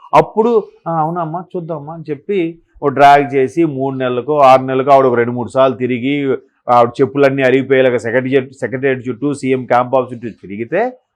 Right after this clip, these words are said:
అప్పుడు, "ఆ, చూడండి ఒకసారి అమ్మాయిది ఏదో" అంటాడు. అంతేగాని మీకు ఏదో ఒకటి జాబ్ అడ్జస్ట్ చేసిన అమ్మాయికి పెట్టించండి అని ఎవరంటారు?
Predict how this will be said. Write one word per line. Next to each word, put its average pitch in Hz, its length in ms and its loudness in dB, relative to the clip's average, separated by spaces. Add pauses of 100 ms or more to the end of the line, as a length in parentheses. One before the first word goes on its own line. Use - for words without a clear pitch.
(120)
అప్పుడు, 151 340 -8 (320)
"ఆ, 147 300 -14 (140)
చూడండి 202 280 -10
ఒకసారి 180 300 -12
అమ్మాయిది 156 400 -12
ఏదో" 151 240 -14 (420)
అంటాడు. 131 300 -8
అంతేగాని 180 720 -2 (300)
మీకు 127 200 -2
ఏదో 139 280 2
ఒకటి 185 200 4
జాబ్ 147 300 6
అడ్జస్ట్ 160 340 0
చేసిన 208 280 6
అమ్మాయికి 180 340 2
పెట్టించండి 170 520 -2
అని 165 120 -6
ఎవరంటారు? 156 680 -6